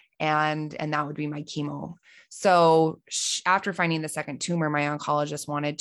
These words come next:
to talk to the tumor board to see what their, their thoughts were and their feedback. And so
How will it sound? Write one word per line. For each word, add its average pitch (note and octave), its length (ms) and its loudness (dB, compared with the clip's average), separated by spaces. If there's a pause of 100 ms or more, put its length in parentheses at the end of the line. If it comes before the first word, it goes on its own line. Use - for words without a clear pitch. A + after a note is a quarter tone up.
to D3 220 -4
talk D3 280 -4
to D3+ 100 -10
the - 80 -10
tumor D3 300 -6
board D3 300 -4
to - 80 -12
see C#3+ 320 -8
what C#3+ 340 -6
their, C#3+ 560 -6
their D3 120 -4
thoughts - 360 -10
were E2 140 -4
and D#2 100 -4
their D#2+ 120 -8
feedback. - 440 -10
And E3 160 -8
so D#3 380 0